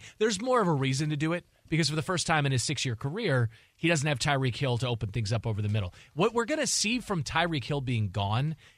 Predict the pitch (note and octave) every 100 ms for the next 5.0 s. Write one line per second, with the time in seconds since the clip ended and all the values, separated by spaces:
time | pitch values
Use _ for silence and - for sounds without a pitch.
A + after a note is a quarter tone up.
0 | _ D#3+ C#3 D3 - F#3 F3+ F3 E3 D3
1 | B2 G2 C3 C#3 A2+ G2+ - D#2+ C3 D#3+
2 | D3+ A2 - _ - D#3+ F#3+ C#3 A2 B2
3 | C3 E3 F3 A#2+ A2+ A2 C#3+ B2+ G#2+ G2
4 | G#2+ C#3+ F#3 D#3 C3+ A2+ G#2+ G3+ G#3 C#3